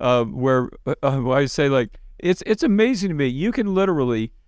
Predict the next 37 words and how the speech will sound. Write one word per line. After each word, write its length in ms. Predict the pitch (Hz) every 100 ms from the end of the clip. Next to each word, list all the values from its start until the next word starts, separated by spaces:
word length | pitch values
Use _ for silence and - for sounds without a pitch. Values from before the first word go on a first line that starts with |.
| -
get 140 | 135
a 60 | 151
list 340 | 135 156 185
of 140 | 208 165
people 440 | 202 233 123 117
who 120 | - 185
have 120 | 180
fallen 460 | - 214 269 175
for 220 | 156 165 160
investment 440 | 147 170 - 123
scams 280 | - 110 95
before, 420 | - 98 60 - - -
okay? 280 | 117 104 107 - - -
And 120 | 135
you 80 | 143
can 180 | - 196
get 160 | 196
their 160 | 190 190
email 380 | 156 196 151 110
addresses, 500 | 101 98 - 104 - - -
and 140 | - 131
you 120 | 160
can 140 | 202
send 280 | 196 - 208
them 120 | 180
something 480 | 127 139 120 123 120 - -
saying, 440 | - - 143 135 131 -
"I 160 | 143
make, 260 | 170 160 151
I 140 | -
can 100 | 147
make 180 | 156 143
you 60 | 139
hundred 200 | 139 131
percent 280 | - 131 117
a 40 |
year." 240 | 104 92